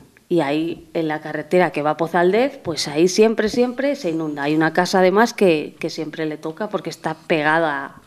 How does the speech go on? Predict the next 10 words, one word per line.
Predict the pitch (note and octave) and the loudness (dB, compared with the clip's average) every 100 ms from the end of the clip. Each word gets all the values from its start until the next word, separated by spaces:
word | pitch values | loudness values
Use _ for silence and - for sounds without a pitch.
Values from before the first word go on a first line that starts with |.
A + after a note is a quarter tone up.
| _ | _
a, | D#3+ | -16
a | D#3+ | -14
esa | D#3+ | -14
zona. | - E3+ F3 - _ - - - - - - - _ _ _ _ - _ - | -12 -12 -14 -20 _ -20 -20 -20 -20 -20 -20 -20 _ _ _ _ -20 _ -4
Habría | F3 F3 F3+ E3 | 0 6 6 6
que | E3+ | 4
canalizar | F3 F3 E3+ E3 F3+ | 4 4 4 4 4
ese | F3 F3 F3+ | 2 4 4
agua | F#3 G3+ A#3 | 4 2 0
y | A3 D3+ C#3 | 0 -2 -6